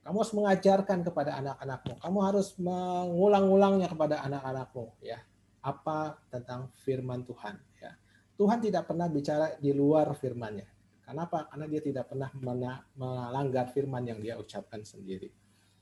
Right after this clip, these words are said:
Saudara kasih, jadikan suatu kebiasaan untuk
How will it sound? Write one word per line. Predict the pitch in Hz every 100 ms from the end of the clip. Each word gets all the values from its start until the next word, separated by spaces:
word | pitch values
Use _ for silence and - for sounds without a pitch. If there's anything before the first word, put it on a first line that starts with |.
| _ _
Saudara | 147 143
kasih, | 147 147 156 165 165 _ _ _ _ _ _ _ _ - - _ _ _ _ _
jadikan | 127 123 147 190 226 -
suatu | 160 139 - - 156 143 131 - _ _
kebiasaan | 143 131 135 - 175 185 185
untuk | 139 151